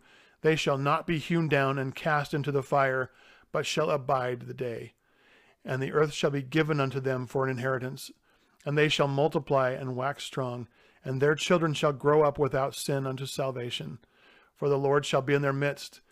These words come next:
and his glory shall be upon them, and he will be their king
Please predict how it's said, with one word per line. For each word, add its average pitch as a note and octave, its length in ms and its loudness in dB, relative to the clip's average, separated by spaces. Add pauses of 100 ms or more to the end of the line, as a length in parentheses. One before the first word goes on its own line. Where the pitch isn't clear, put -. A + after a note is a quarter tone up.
(280)
and C3+ 80 -2
his C#3+ 160 0
glory D3 340 6
shall C#3+ 160 0
be C#3+ 120 0
upon C#3 380 2
them, C3 200 -2
and C3+ 160 -8
he C3+ 100 -4
will C3+ 120 0
be C3 180 -4
their B2+ 220 -2
king A#2+ 500 -8